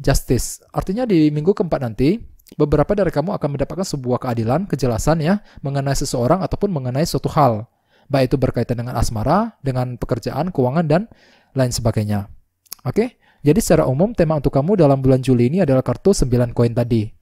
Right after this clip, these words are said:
Artinya beberapa dari kamu dalam bulan Juli akan hidup dengan sangat nyaman sekali. Semua urusan bisa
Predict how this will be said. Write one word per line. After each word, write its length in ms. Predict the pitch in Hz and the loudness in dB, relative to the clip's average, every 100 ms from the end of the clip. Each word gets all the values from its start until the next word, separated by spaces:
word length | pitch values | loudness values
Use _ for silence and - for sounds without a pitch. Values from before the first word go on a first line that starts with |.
| _ | _
Artinya 400 | - - 165 233 | -8 -4 0 0
beberapa 400 | 214 135 135 - | 0 2 2 4
dari 160 | 214 160 | 4 4
kamu 240 | 131 127 | 2 0
dalam 240 | 196 156 135 | 2 2 2
bulan 160 | 131 | 2
Juli 320 | 123 127 156 202 | 2 2 2 2
akan 240 | 139 135 | -2 0
hidup 240 | 135 143 | -2 -2
dengan 160 | 139 131 | -2 -2
sangat 240 | 123 135 | -2 -4
nyaman 240 | 127 123 123 | -4 -4 -4
sekali. 400 | - 123 208 240 - - _ | 2 4 4 2 -10 -20 _
Semua 320 | - 147 147 | -2 2 4
urusan 320 | 135 131 208 | 4 4 4
bisa 160 | 190 - | 2 0